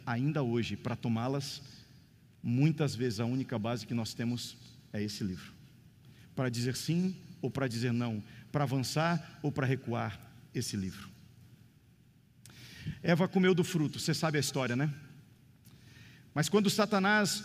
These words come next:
foi dar um grito de vitória, Deus falou: "Ei, peraí, calma, a história não acabou aqui no Éden, não." Ele apertou aquele botão que faz a história andar mais lige-, mais ligeiro,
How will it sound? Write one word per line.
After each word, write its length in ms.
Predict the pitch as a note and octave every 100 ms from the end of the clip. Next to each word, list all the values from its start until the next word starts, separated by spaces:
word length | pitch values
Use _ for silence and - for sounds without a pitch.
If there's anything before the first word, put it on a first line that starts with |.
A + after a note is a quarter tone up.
| -
foi 400 | - G#3+ A#3+ G#3+
dar 280 | D3+ A#2+ G#3+
um 140 | A3 G3
grito 380 | E3+ C4+ -
de 80 | F#3
vitória, 580 | E3+ F3 G3 G3+ C#3+ A2+ F#2+ - - - - -
Deus 220 | B2 D#3+
falou: 260 | D3+ D#3 E3+
"Ei, 180 | G3+ G#3+
peraí, 480 | G3 F#3 G3 G3 G3
calma, 380 | F#3+ F3 G3
a 40 | F3+
história 300 | - E3 F3
não 80 | F3+
acabou 300 | F#3+ F3 F#3+
aqui 160 | G3
no 100 | F#3+
Éden, 200 | G3 A3+
não." 200 | F#3+ A2 G#2+ - - - - - -
Ele 140 | C#3+
apertou 380 | D3+ D#3+ C#3+ F3
aquele 200 | E3+ E3
botão 400 | D3 D3 D#3+ F3
que 140 | D#3
faz 240 | C#3+ D3+ C3+
a 60 |
história 300 | C#3 D3+ D3
andar 160 | C#3 D3
mais 140 | C#3
lige-, 320 | C3 G#2+ D3
mais 280 | D3 C#3 C3
ligeiro, 480 | A#2+ G#2 C3+ E3 F3